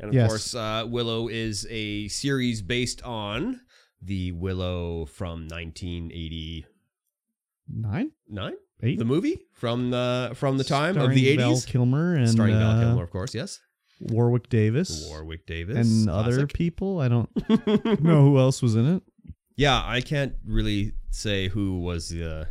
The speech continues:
Speaker 1: you know, the top billed actor in that other than, you know,
Speaker 2: Yeah.
Speaker 1: Warwick Davis and, and Val Kilmer.
Speaker 2: Exactly. Um, this takes place, like,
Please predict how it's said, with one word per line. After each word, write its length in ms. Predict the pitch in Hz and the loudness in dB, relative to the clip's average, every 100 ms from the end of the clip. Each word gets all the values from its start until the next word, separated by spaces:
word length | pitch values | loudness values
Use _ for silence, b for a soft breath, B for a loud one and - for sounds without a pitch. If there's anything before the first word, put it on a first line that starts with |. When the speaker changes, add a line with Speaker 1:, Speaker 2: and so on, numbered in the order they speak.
| - - | -10 -8
Speaker 1:
you 100 | 87 | -8
know, 160 | 76 73 | -8 -10
the 120 | 80 | -10
top 200 | 82 73 | -10 -10
billed 200 | 78 73 | -12 -12
actor 260 | 78 80 80 | -12 -14 -16
in 100 | 78 | -16
that 180 | 78 | -16
other 220 | 78 76 76 | -14 -14 -14
than, 240 | 73 71 _ | -16 -18 _
you 120 | - 69 | -18 -16
know, 180 | 71 - _ _ - | -16 -20 _ _ -4
Speaker 2:
Yeah. 140 | 135 87 | 0 0
Speaker 1:
Warwick 200 | 76 82 | -4 -10
Davis 340 | 78 76 - | -10 -10 -14
and, 260 | 76 76 76 82 | -14 -14 -16 -16
and 260 | 78 76 95 | -16 -18 -16
Val 180 | 82 71 | -16 -14
Kilmer. 340 | 85 78 80 - - | -14 -12 -14 -14 -8
Speaker 2:
Exactly. 480 | 110 113 107 113 110 - - - b b b b b b 143 | -2 0 2 2 0 -2 -20 -20 b b b b b b 2
Um, 640 | 143 139 135 131 127 127 - - - - - - - | 4 6 4 4 2 -2 -10 -18 -18 -14 -10 -8 -2
this 180 | 143 - | 0 2
takes 280 | 151 135 - | 4 2 2
place, 480 | 135 131 120 - 127 | 4 4 2 -2 -4
like, 320 | 120 110 | -4 -4